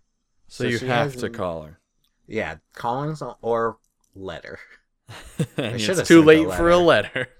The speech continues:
Speaker 2: Actually, I shoulda sent a letter. That would have been perfect. Um, and then a couple days later, she called me.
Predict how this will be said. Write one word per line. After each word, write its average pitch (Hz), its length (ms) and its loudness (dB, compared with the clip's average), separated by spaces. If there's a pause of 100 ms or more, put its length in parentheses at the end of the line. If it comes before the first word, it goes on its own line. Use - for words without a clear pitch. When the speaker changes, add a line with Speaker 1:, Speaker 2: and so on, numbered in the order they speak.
(300)
Speaker 2:
Actually, 90 380 -8
I 95 60 -6
shoulda 113 260 -8
sent 85 240 -14
a 76 60 -14
letter. 80 340 -14 (600)
That 392 140 -10
would - 100 -10
have - 80 -10
been 294 120 -10
perfect. - 580 -10 (560)
Um, 95 460 -8 (480)
and 107 120 -12
then 107 460 -6 (520)
a - 40 -20
couple 135 220 -2
days 110 280 0
later, 95 460 -2 (760)
she - 240 -12
called 127 420 0
me. 90 300 -10